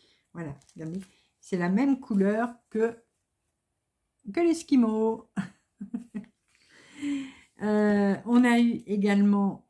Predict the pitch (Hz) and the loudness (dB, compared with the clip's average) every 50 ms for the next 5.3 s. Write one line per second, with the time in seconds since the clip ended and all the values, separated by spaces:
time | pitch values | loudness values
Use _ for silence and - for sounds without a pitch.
0 | _ _ _ _ - 185 196 190 190 185 180 - - - _ _ _ _ _ _ | _ _ _ _ -6 -2 0 0 0 0 -2 -6 -14 -20 _ _ _ _ _ _
1 | - - 247 247 233 220 196 - - - - _ - 185 175 170 170 - - 180 | -4 0 4 4 4 4 4 0 -4 -14 -12 _ -4 -4 -4 -4 -6 -8 -10 -8
2 | 185 185 180 - _ _ _ _ - 165 143 143 160 160 170 180 190 202 208 214 | -8 -8 -10 -14 _ _ _ _ -20 -20 -18 -14 -8 -4 -2 0 2 2 2 2
3 | 208 208 202 202 196 185 185 185 - - 185 180 180 170 156 147 147 147 143 143 | 0 0 2 2 0 0 -2 -6 -10 -10 -8 -6 -6 -6 -6 -8 -8 -8 -8 -6
4 | 135 131 131 147 165 - - - - - - - - 151 147 151 151 147 143 147 | -6 -6 -6 -6 -8 -10 -12 -16 -20 -20 -20 -18 -16 -14 -12 -10 -10 -8 -8 -8
5 | 160 - - - - | -10 -10 -12 -14 -14